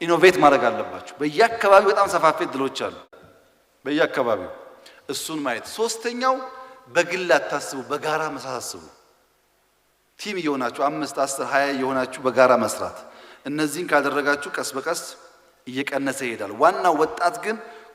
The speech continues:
ኮንሰምፕሽንን ሳይሆን ፕሮዳክሽን ማሰብ አለበት። ኮንሱም ማድረግ ብቻ ሳይሆን ፕሮዲውስ ማድረግን መለማመድ ያስፈልጋል።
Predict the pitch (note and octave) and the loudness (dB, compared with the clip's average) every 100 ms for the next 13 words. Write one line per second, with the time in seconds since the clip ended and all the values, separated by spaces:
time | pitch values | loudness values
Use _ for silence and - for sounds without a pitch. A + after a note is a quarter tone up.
0 | _ F#3+ G3 F#3 G3+ F#3+ - G3 F3+ D3 | _ -4 -2 0 0 4 4 4 2 0
1 | D3+ C#3+ E3+ A3+ - - - D3+ B2 C#3+ | 2 2 2 -2 -10 -16 -6 -4 6 6
2 | A#2+ - C3 A#2+ A2 A2 G2 F2 - - | 6 2 2 2 2 -2 -4 -6 -12 -18
3 | - - _ _ _ F3+ F#3 F#3 G3+ F3+ | -20 -20 _ _ _ -4 -4 -4 0 6
4 | E3+ D3 D3 E3+ D3 D#3+ G3 - - - | 6 4 -2 -2 0 0 0 -4 -14 -20
5 | - - _ _ - D#3+ D#3 F3 - C3+ | -20 -20 _ _ -8 -4 -2 -2 2 0
6 | B2 B2 E3 - - - - _ A#2 B2 | 0 -4 -6 -10 -20 -20 -20 _ -8 -4
7 | A#2+ A2+ A2 G#2 F#2+ - F2 E2 D#2 | -2 -2 -2 -6 -8 -12 -16 -18 -20